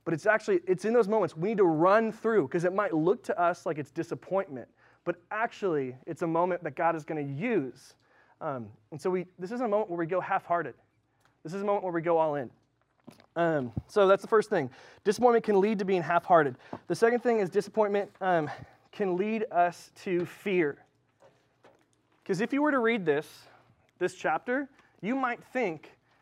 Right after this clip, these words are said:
that it's kinda like Star Wars. And in Star Wars, there is a, a dark and a light. There's a good and the evil. There's two sides of the Force. And are the sides equal?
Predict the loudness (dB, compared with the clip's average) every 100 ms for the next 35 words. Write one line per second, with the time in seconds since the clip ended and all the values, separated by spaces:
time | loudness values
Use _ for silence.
0 | _ _ 0 0 0 2 2 2 0 2
1 | 4 6 6 4 0 -14 -20 -20 _ -20
2 | -20 -18 -18 -18 -8 -2 0 0 2 4
3 | 6 4 2 0 2 2 0 -2 0 0
4 | 0 -6 -10 -6 0 0 0 -6 -10 -4
5 | -2 0 -2 -4 _ _ -12 -10 -6 -2
6 | 0 0 -4 -6 -6 -8 -14 _ -14 -10
7 | -10 -4 0 0 -4 -6 -4 -6 -10 -20
8 | _ _ _ _ _ _ _ _ _ -2
9 | 0 2 2 2 0 0 2 2 -2 -2
10 | -4